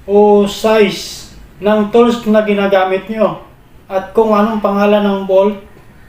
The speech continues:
at nuts sa inyong motorsiklo. Katulad ng torque drive,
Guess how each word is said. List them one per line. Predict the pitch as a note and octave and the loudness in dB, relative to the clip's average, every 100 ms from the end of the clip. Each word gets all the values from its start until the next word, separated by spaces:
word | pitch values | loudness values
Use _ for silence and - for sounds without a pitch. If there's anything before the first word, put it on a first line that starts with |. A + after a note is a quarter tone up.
| - - - | -20 -20 -6
at | F#3 G3 - | -2 -2 -4
nuts | G3 G3 F#3+ G3 - - - - - - - - | -8 -2 -2 -2 -8 -12 -16 -18 -20 -20 -20 -2
sa | G3+ | 2
inyong | G3 G3 G3+ G3 | 2 2 2 2
motorsiklo. | F#3+ F#3 - - F#3+ G3+ - - - - - - - - - | 0 0 -2 -4 -4 2 2 0 -6 -18 -20 -20 -20 -20 -12
Katulad | F3+ A#3 A#3 A3+ G3+ | -2 2 4 2 0
ng | G#3 G#3 G#3+ G#3+ - - - | 0 0 -2 -8 -16 -20 -4
torque | G3+ G#3 G3+ G#3 | 0 0 -2 -6
drive, | A3 A3+ F#3 D3+ | -2 0 0 -2